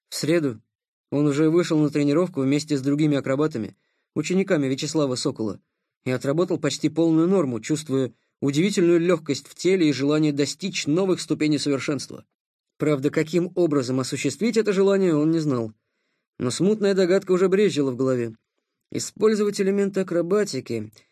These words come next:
все эти рандаты, флик-фляки и сальто в танце,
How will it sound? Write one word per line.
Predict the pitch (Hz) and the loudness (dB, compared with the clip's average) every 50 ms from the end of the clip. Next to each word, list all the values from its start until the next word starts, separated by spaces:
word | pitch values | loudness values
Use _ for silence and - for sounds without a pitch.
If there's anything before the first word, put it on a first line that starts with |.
| _ _ _ _ | _ _ _ _
все | - - - - - 170 165 151 | -14 -12 -8 -2 0 0 0 0
эти | 151 - 143 | 0 -2 -2
рандаты, | 131 139 143 147 156 160 190 196 185 - 160 165 156 | -2 0 0 0 2 2 2 2 2 2 0 0 0
флик-фляки | 151 156 147 143 135 - - - 175 185 190 185 180 - 143 | 0 0 -2 -2 -2 -2 -2 -2 0 2 2 0 0 0 -2
и | 143 | -2
сальто | 135 - - 185 175 175 170 165 175 170 151 | -2 0 0 2 2 2 2 0 -2 -2 -2
в | 156 - _ _ - _ | -4 -12 _ _ -20 _
танце, | - 247 202 139 127 - - - - | -4 -2 -2 -2 -4 -6 -12 -16 -18